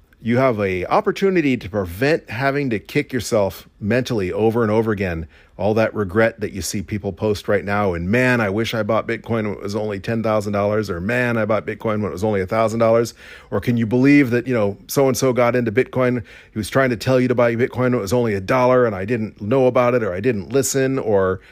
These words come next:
uh, you, you hear, like, the stories like Max Keiser gave somebody ten thousand Bitcoin and they just got rid of it, and boy, the regret they must feel. The only way to avoid regret is to do everything you can do now while you have the opportunity.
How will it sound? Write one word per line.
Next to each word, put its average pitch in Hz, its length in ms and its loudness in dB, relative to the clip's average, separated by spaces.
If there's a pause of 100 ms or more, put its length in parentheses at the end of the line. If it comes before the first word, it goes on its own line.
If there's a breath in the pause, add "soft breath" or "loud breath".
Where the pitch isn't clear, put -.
(480 loud breath)
uh, 110 120 -4
you, 101 340 -6
you 107 140 -4
hear, 110 160 4
like, 101 160 0
the 95 80 -8
stories 110 320 2
like 87 160 -4
Max 107 280 -2
Keiser 120 400 0
gave 113 220 0
somebody 113 380 -2
ten 117 240 -6
thousand 117 340 0
Bitcoin 120 400 -2
and 107 100 -2
they 104 100 -2
just 101 200 -6
got 92 260 -4
rid 127 220 2
of 120 100 0
it, 123 240 -2 (320 soft breath)
and 95 160 -6
boy, 120 260 2
the 104 260 -4
regret 101 380 0
they 127 100 0
must 123 280 -2
feel. 123 400 2 (880 soft breath)
The 110 100 0
only 240 140 2
way 262 120 2
to 220 120 6
avoid 175 300 0
regret 135 360 2
is 110 160 -6
to - 80 -14
do 87 260 -10
everything 113 560 -4
you 104 120 -2
can 101 200 -6
do 95 240 -4
now 90 400 -4
while 80 200 -4
you 78 100 -10
have 85 240 -4
the 92 120 -4
opportunity. 82 680 -8